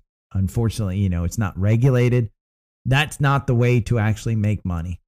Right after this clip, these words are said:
But buying and holding makes you money. So, uh, just make sure you, you have a good stock.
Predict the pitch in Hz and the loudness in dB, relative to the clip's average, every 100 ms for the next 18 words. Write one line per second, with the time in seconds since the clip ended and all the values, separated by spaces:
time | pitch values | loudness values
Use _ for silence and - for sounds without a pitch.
0 | _ 110 139 123 - - 117 127 123 107 | _ 0 2 2 -2 -4 -2 -2 -2 0
1 | 120 143 165 127 104 - 143 165 156 78 | 0 0 0 0 -2 -2 0 2 0 -4
2 | - - 85 85 98 - _ - _ _ | -12 -12 -8 -6 -6 -10 _ -20 _ _
3 | _ _ 98 101 117 151 156 131 131 117 | _ _ -6 -4 0 4 4 4 2 2
4 | 104 107 107 92 101 95 90 87 - - | 2 2 4 4 4 -2 -4 -6 -8 -8
5 | 85 - | -8 -8